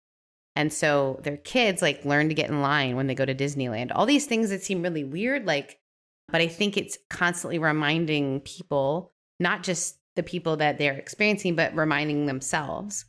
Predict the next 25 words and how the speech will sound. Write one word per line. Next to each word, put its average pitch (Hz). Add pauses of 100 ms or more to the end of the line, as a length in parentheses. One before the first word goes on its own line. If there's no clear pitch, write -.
(340)
'Cause 196
I 196
don't 220
think 220 (220)
our 165
mental 156
health 139
is 143
helped -
by 135
being 131
a 135
disembodied 127 (300)
person 135
who 123 (400)
is 156
always 135
slinging 123
whatever 123
product 120
we're 123
being 123
asked 127
to 143
sling. 277